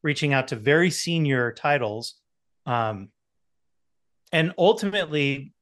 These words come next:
with messaging that <laughs> they get handed off from marketing or that they don't really understand themselves or that they came up with, and it just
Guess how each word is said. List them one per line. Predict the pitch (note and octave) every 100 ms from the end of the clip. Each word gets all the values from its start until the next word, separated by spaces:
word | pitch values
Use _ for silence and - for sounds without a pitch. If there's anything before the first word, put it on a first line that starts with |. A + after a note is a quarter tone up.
| _
with | C#3 D#3 E3 -
messaging | C#3 F3+ F3 C#3 C#3+ C#3
that | B2+ C3 C3+ -
<laughs> | F3 - - - -
they | C#3
get | C3
handed | B2+ C#3 C#3+
off | C#3 C#3
from | A#2+
marketing | B2 D#3 E3 D#3+ D#3+ E3+
or | E3 D3 D3 C3+
that | B2+ B2 _ _ _ _ -
they | D3
don't | D3+ D#3+ E3+
really | C#3 D3
understand | D3 C3 - C#3+ C3+ B2+
themselves | A2+ - C#3+ D3+ D3+ D#3 - - _ -
or | D3+ C#3 C#3+ C#3+
that | C3 C3+ B2+ - _ _ -
they | D3+
came | - D#3 C#3+
up | E3
with, | F3+ F#3 - -
and | D3
it | D3 B2
just | F#3 E3